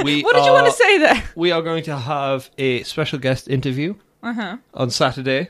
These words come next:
Speaker 2: Mm-hmm.
Speaker 1: So
Speaker 2: Saturday the second
Speaker 1: this Saturday.
Speaker 2: of June.
Speaker 1: Yeah. So we'll let you guys know more details that are happening with that and what it's gonna be about and blah, blah,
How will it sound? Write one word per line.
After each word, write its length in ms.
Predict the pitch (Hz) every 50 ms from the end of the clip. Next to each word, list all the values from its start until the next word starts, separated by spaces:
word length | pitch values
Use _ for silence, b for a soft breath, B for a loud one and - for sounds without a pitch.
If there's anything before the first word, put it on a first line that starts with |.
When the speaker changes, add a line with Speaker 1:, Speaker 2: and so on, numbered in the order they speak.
| - -
Speaker 2:
Mm-hmm. 300 | 277 254 262 226 220 285 311 _ _ _ _ _ _ _ _ _ _ _
Speaker 1:
So 280 | - - - 123 120 117
Speaker 2:
Saturday 380 | 240 233 226 226 240 233 233
the 240 | 220 190 220 214 214
second 680 | - - - 226 226 - 220 214 214 214 214 220 233 - -
Speaker 1:
this 200 | 143 135 127 -
Saturday. 280 | - 135 98 98 220 220
Speaker 2:
of 120 | 214 95
June. 340 | - - 208 196 208 262 311 - _
Speaker 1:
Yeah. 140 | - 113 - - _ _ b b b b b b b b b b b b b
So 480 | - - 131 131 123 120 117 113 113 -
we'll 140 | - 127 123
let 100 | 123 -
you 60 | -
guys 420 | 113 123 120 117 113 110 110 - -
know 360 | 127 120 113 110 107 107 - -
more 160 | 131 120 117
details 460 | 117 117 107 - - 113 113 107 101
that 80 | - 101
are 40 | 113
happening 320 | - 117 - - 104 101 101
with 160 | 101 - -
that 320 | 196 185 175 175 175 175
and 100 | 151 127
what 100 | 117 107
it's 120 | 107 - -
gonna 180 | 127 113 113
be 120 | 107 107 104
about 400 | 101 - 156 160 147 147 143 120
and 180 | 120 110 95 -
blah, 140 | - 101 101
blah, 140 | 98 95